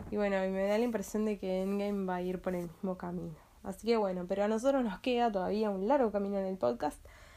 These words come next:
antes de llegar a lo que es, eh, bueno, Infinity War, eh, Capitana Marvel y Endgame. Eh, bueno.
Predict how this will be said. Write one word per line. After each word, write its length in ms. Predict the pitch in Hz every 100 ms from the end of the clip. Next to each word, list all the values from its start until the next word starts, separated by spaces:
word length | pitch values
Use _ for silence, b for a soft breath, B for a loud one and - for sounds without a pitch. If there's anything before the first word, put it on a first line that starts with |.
| B B
antes 320 | 196 208 208
de 80 | 196
llegar 500 | - 185 180 185 190 -
a 300 | - 185 214 - b b b b b
lo 260 | 202 202 190
que 340 | 190 185 185
es, 220 | 202 - -
eh, 560 | 208 185 175 170 175 180 180 b b b b b - - - - - -
bueno, 240 | 196 185 175 - - - - -
Infinity 420 | 196 190 190 190
War, 460 | 190 190 196 196 - -
eh, 260 | 185 180 - - - - - B B B B B -
Capitana 380 | 196 190 185
Marvel 480 | 180 180 185 202 -
y 240 | - 202 - -
Endgame. 580 | - 180 180 175 - 196 190 b b b b b - - - - - - - - - - - - - 214
Eh, 1600 | 196 180 180 175 180 175 180 180 190 185 190 190 190 196 196 196
bueno. 240 | 196 175